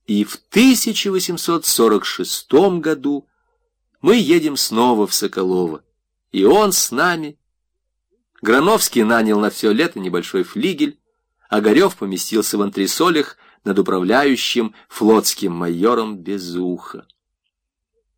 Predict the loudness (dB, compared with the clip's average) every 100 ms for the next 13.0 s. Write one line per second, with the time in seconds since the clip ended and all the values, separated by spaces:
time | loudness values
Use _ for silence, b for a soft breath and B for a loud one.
0 | _ _ _ _ _ _ _ _ -6 -4
1 | -2 -4 -4 2 4 4 0 -2 -4 -6
2 | -10 -12 _ _ _ _ _ _ _ _
3 | _ _ _ -12 0 2 2 4 4 4
4 | 0 2 0 0 0 2 2 0 0 -2
5 | -2 -2 0 0 0 -2 -2 -4 -4 -4
6 | -4 -2 -2 -4 -6 -6 -4 0 0 0
7 | -2 -4 0 2 2 0 -2 -2 -4 -4
8 | -4 -4 -6 -4 -2 -2 -2 0 0 0
9 | -2 -6 -8 -6 0 2 2 0 0 -2
10 | 0 -2 -2 -4 -8 -12 _ _ _ -10
11 | -8 -4 -4 -2 0 0 -2 -6 -6 -4
12 | -4 -4 -8 -6 -6 -4 -6 -8 -12